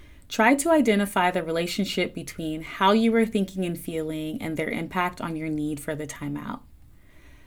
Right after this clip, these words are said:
Think about what I statements you could use to communicate to your partner what you're thinking and feeling and what you need from them.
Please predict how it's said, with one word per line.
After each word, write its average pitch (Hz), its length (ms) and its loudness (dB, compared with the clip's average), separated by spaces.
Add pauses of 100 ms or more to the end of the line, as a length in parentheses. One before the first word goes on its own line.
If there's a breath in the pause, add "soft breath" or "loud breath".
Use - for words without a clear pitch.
(280 soft breath)
Think 254 220 8
about 240 340 4
what 208 260 4
I 190 180 4
statements 170 540 -2
you 180 60 -4
could 175 180 -6
use 160 360 -6
to - 100 -8
communicate 220 640 2
to 180 100 -4
your 165 140 -4
partner 156 640 -6
what 180 260 2
you're 226 140 6
thinking 185 380 -2
and 170 120 -4
feeling 151 540 -6
and 160 180 -4
what 170 200 0
you 165 140 -6
need 147 260 0
from - 240 -8
them. - 320 -8